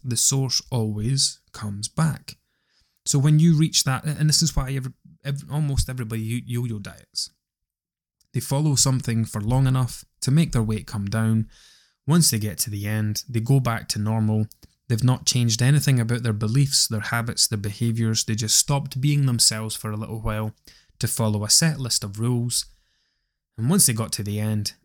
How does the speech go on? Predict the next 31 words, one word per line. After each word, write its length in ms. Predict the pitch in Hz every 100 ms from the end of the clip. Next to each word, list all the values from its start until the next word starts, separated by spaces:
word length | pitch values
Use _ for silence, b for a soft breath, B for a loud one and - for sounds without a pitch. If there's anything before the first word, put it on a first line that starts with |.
| -
<clears throat> 240 | - - 127
they 120 | 135
went 260 | 120 113
back 240 | 110 107 -
to 100 | 113
normal. 360 | 104 95 90 87 _ _ _ _ _ _ _ _ _ _ _ - -
And 100 | 120
it 80 | 123
was 180 | 117
the 100 | 113
same 380 | - - 147 143
normal. 400 | 113 101 98 101 - _ -
You 120 | 123
know, 100 | 110
it's 120 | -
like 160 | 117 113
the 100 | 123
leaky 260 | 139 139 -
tap. 360 | 107 104 - -
It's 200 | 131 -
the 80 | 120
same 340 | - 127 123
thing 300 | - 110 110
that 120 | 104
caused 380 | - 120 117 -
the 60 | 117
problem 440 | - 110 107 98
in 160 | 101 104
the 60 |
first 460 | 104 110 - - -
place. 420 | - 82 -